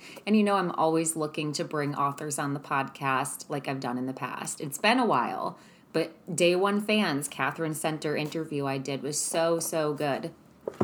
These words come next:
All right, let's get into Brittany without further ado. I left off at chapter fifteen.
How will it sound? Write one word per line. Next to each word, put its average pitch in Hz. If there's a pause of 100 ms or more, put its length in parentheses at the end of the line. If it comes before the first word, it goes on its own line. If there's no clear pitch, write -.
(420)
All 226
right, 151 (420)
let's 220
get 208
into 175
Brittany 165
without 160
further 143 (100)
ado. 139 (1080)
I 185
left 240
off 170
at 113
chapter 151 (100)
fifteen. 143